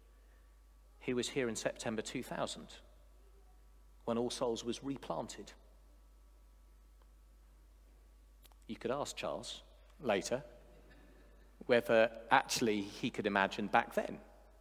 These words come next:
today. There are none of us who were here when this church was built around a hundred and fifty years ago. And none of the Victorians who put their hands in their own pockets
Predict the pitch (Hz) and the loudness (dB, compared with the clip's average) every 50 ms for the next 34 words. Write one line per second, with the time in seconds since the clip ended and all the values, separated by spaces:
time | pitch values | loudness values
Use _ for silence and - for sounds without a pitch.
0 | - - - - - - - - - - 80 87 135 180 - - - - - - | -20 -20 -20 -20 -20 -18 -10 -6 -2 0 0 0 -2 -4 -8 -16 -20 -20 -20 -20
1 | - - - - - - - - - - - - - - - - - - - - | -20 -20 -20 -20 -20 -20 -20 -20 -20 -20 -20 -20 -20 -20 -20 -20 -20 -20 -20 -20
2 | - - - - - - - - - - - - - - - 156 143 143 143 151 | -20 -20 -20 -20 -20 -20 -20 -20 -20 -20 -20 -20 -4 6 8 10 10 10 8 6
3 | 214 262 220 117 113 - - - 131 120 113 131 147 135 131 135 135 143 143 - | 6 4 4 4 4 2 2 2 2 2 2 2 2 2 4 2 2 2 0 0
4 | - - - - 170 165 - - - 147 139 - - 247 226 - - - - 117 | -2 -6 -4 -2 -2 -2 -4 -4 -4 -4 -6 0 2 4 4 4 2 0 0 0
5 | 123 131 127 120 160 160 - - 170 - - 233 208 - - - 123 101 87 82 | 2 2 0 -2 -4 -6 -6 -6 -8 -2 -2 -2 -2 -2 -4 -2 -2 0 0 -2
6 | - - - 90 73 69 - - - - - - - - - - - - - - | -4 -6 -6 -6 -6 -6 -8 -14 -20 -20 -20 -20 -20 -20 -20 -20 -20 -20 -20 -20
7 | - - - - - - - - - - - - - - - - - - - - | -20 -20 -20 -20 -20 -20 -20 -20 -20 -20 -20 -20 -20 -20 -20 -16 -14 -14 0 2
8 | 156 160 175 190 214 220 - - 175 - 190 175 - - - - 190 185 180 175 | 4 6 8 8 6 6 6 6 6 6 4 2 0 0 0 2 4 6 6 6
9 | 170 165 156 - - - - - - - - - - - - - - 156 165 160 | 6 4 2 0 0 -2 -4 -8 -16 -20 -20 -20 -20 -20 -18 -6 -4 -4 -4 0
10 | - 185 - - 135 123 - 175 170 170 165 151 156 147 147 143 143 143 143 139 | 0 0 2 2 2 2 4 4 4 4 4 4 4 4 6 6 6 6 4 4
11 | - - 180 - - - - - - - - - - - | 0 -4 -6 -4 -2 -4 -4 -4 -4 -4 -4 -2 -4 -6